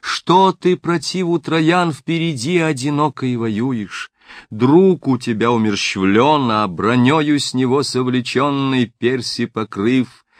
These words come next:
величается Гектор броней Ахиллеса". Быстро ему с колесницы вещал Диорит Автомедон:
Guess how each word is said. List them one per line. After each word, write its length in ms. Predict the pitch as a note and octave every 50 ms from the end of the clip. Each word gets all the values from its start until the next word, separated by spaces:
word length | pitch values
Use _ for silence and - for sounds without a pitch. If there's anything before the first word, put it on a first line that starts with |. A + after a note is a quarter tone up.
| - - _ -
величается 960 | G2 B2+ C3 B2+ B2 A2+ - - A2+ B2+ C3+ C3 C3 A#2+ - - - G#2 G#2
Гектор 800 | F#2+ D#2+ D#2 F#2 A#2 D#3 F#3+ F#3+ - - - _ - F3 C#3+ G2+
броней 760 | E2+ E2+ F#2+ G#2+ B2+ C3+ B2+ B2 B2 C3 B2+ A#2 G#2+ G2+ G2+
Ахиллеса". 960 | G2+ F#2+ - - - G#2 G2+ F#2 G#2 A2+ A2+ G2+ - - - - F#2+ F2 D#2 - _ _ _ _ _ _ _ _ _ _ _ _ _ _ _
Быстро 460 | - F2+ A2 B2 - - - A2+ A2+
ему 180 | A2 A2 A#2+ A#2+
с 80 | -
колесницы 640 | - A#2 A2 A2 - - G#2 A2+ B2 B2 - A#2 G#2+
вещал 560 | A2 A2 - - - - A#2 B2 A#2 G#2+ G2
Диорит 520 | F2 F2+ F#2 F#2+ F#2+ F#2+ F#2+ G2 F#2+ -
Автомедон: 760 | F2+ E2+ - _ - F2+ F#2 G2 A2 A#2+ G#2+ E2+ F#2+ F#2 E2+